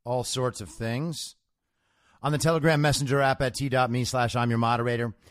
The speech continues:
And you can follow the discussion thread at T dot me slash I'm reasonable. You can also find me on Gab at I'm your moderator and eventually on Frank Speech at Chris Paul.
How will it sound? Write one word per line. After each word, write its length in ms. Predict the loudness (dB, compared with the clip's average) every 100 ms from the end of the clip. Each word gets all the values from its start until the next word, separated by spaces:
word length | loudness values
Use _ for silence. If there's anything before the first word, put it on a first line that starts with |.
| -20 _ -4
And 280 | -2 -2 -4
you 80 |
can 280 | -4 -4 -4
follow 260 | -2 -2 -2
the 80 | -6
discussion 400 | -6 -6 -6 -4
thread 220 | -2 -2
at 240 | -6 -10
T 200 | -12 -6
dot 200 | -2 -2
me 140 | -2 -6
slash 320 | -2 -2 -2
I'm 180 | -2 0
reasonable. 600 | 0 -2 -4 -6 -12 -18 _ _ _ _
You 80 | -2
can 80 |
also 160 | 0 0
find 220 | -2 0
me 80 | 0
on 100 | 0
Gab 240 | 2 2
at 80 | 4
I'm 140 | 2 2
your 80 |
moderator 480 | 0 0 0 0 0
and 180 | -2 -4
eventually 420 | -2 -4 -4 -4
on 140 | -2 -2
Frank 280 | -4 -4
Speech 360 | -8 -10 -10 -10
at 320 | -6 -6 -8
Chris 220 | -12 -12
Paul. 500 | -8 -2 0 0 -2